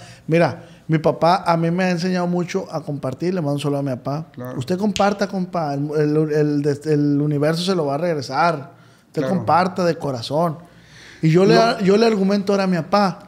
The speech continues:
Speaker 2: Lo que puedas hacer para bien, hazlo.
Speaker 1: Hazlo.
Speaker 2: Pero si vas a hacer el bien para que ocasiones un mal, a veces no es bueno.
Speaker 1: No, no es bueno.
Speaker 2: O que te ocasiones un mal tú.
Speaker 1: Sin, sin afectar a terceros, pues.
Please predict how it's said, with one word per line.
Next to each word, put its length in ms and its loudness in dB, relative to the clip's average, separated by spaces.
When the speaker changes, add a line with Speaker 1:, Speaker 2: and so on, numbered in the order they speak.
Speaker 2:
Lo 220 2
que 100 4
puedas 380 4
hacer 560 2
para 240 4
bien, 520 4
hazlo. 420 2
Speaker 1:
Hazlo. 300 -6
Speaker 2:
Pero 140 2
si 120 4
vas 120 4
a 40 4
hacer 180 2
el 100 4
bien 300 2
para 280 2
que 380 2
ocasiones 480 2
un 180 4
mal, 220 2
a 60 2
veces 300 0
no 160 0
es 60 -4
bueno. 320 2
Speaker 1:
No, 60 -6
no 160 -8
es 60 -10
bueno. 160 0
Speaker 2:
O 60 0
que 80 2
te 120 0
ocasiones 560 2
un 140 4
mal 320 0
tú. 180 -4
Speaker 1:
Sin, 1160 -4
sin 180 -6
afectar 340 -4
a 100 0
terceros, 460 0
pues. 300 -8